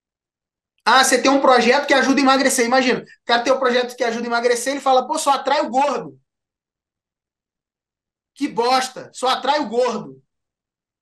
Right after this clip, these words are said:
pro meu negócio. Tem lógica nenhuma, faz sentido? Só que às vezes a gente tá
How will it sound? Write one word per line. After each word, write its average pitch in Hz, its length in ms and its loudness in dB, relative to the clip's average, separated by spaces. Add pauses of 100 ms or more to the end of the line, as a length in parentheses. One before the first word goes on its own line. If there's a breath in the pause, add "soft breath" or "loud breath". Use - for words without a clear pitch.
(120)
pro 202 120 -14
meu 220 140 -4
negócio. 208 540 -4 (2250)
Tem 359 140 -4
lógica 240 360 0
nenhuma, 381 560 -4 (160)
faz 214 160 -4
sentido? - 560 -6 (1040)
Só 247 240 -4
que 254 120 -4
às 226 120 -2
vezes 262 380 0
a 240 60 0
gente 240 320 -6
tá 269 400 0